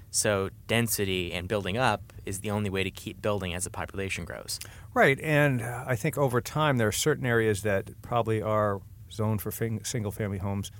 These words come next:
Speaker 2: shouldn't be in the future.
Speaker 1: Mm-hmm.
Speaker 2: There's gonna be a big dispute over that. But yes, that's the case. There's also this equity thing that, that,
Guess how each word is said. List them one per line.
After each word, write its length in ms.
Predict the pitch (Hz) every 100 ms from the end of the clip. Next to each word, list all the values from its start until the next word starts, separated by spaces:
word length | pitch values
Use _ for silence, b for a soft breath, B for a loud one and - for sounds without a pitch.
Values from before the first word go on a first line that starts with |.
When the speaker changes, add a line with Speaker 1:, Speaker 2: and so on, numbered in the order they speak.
| B B
Speaker 2:
shouldn't 420 | - - 117 123
be 160 | 117 127
in 100 | 131
the 80 | 123
future. 440 | - 135 - 175 - B
Speaker 1:
Mm-hmm. 200 | 98 90
Speaker 2:
There's 200 | 80 113
gonna 160 | 117 110
be 320 | 110 104 123
a 60 | 110
big 380 | - 120 101
dispute 380 | 98 107 - 127
over 140 | 104 95
that. 200 | 92 92
But 120 | 98 B B B
yes, 240 | 175 90
that's 160 | 135 113
the 80 |
case. 260 | 123 151 95 B B
There's 140 | 208 196
also 200 | 233 143
this 200 | 110 -
equity 380 | 151 131 101 90
thing 240 | 101 92
that, 220 | 104 113
that, 220 | 110 101